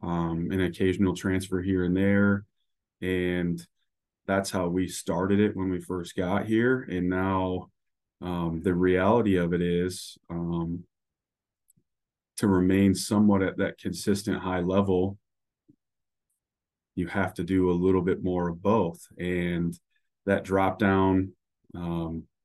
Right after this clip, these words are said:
transfer, Division One, Two, whatever it may be, the bounce back area, we're very, you know, we're at the very end of that, which means we're into April, May. And at that point,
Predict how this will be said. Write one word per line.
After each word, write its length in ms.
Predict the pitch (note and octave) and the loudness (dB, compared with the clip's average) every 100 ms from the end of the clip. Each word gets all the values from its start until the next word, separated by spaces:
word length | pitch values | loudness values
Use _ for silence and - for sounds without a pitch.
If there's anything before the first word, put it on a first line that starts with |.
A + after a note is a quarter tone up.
| _ | _
transfer, 680 | - G#2 G2 F#2+ - F#2 F2+ | -4 0 2 0 -2 0 0
Division 420 | F2+ F#2 F#2+ F2+ | 0 2 2 2
One, 200 | F2+ F2+ | 0 0
Two, 240 | F2 G2+ F#2 | -2 -2 0
whatever 360 | F2+ F2+ F2+ | 0 0 -2
it 80 | F2 | -4
may 160 | F2+ F2 | -4 -4
be, 220 | E2+ F2+ | -2 -2
the 100 | F2 | -2
bounce 300 | E2+ F2+ F2 | -2 -2 -4
back 280 | - F2 F2 | -4 -4 -2
area, 560 | F#2 F#2+ F2+ F2 F2 - _ _ _ _ _ | 0 2 0 0 -2 -6 _ _ _ _ _
we're 200 | - G2+ | 2 4
very, 420 | F#2 G2 G2 F#2+ F2+ - _ - - | 6 6 6 4 0 -10 _ -18 -6
you 140 | F#2 | -2
know, 120 | F#2 | 0
we're 180 | F2+ G2 | 2 2
at 120 | F#2+ | 0
the 60 | F#2 | -2
very 380 | F2 F2+ F2 E2+ | -2 -2 -2 0
end 180 | G2+ G#2 | 0 0
of 120 | E2+ | -2
that, 240 | E2+ - - - | -8 -10 -16 -10
which 240 | G2 F2+ | -8 -6
means 260 | F#2+ F#2 F2 | -4 -4 -2
we're 220 | F#2+ G2 | -2 0
into 180 | F2+ F2+ | 0 0
April, 320 | F#2 G2 F2+ | 0 0 -2
May. 540 | F2 F2+ F2+ F2+ F2+ - _ _ _ _ _ - | -2 0 0 0 -2 -6 _ _ _ _ _ -4
And 560 | F2+ F2+ F2 F2 E2+ - | 0 2 2 2 -2 -6
at 220 | F2 F2 | -6 -2
that 320 | G#2 B2 - - | 0 0 0 -4
point, 340 | F#2 F2 F#2+ | -2 -2 -4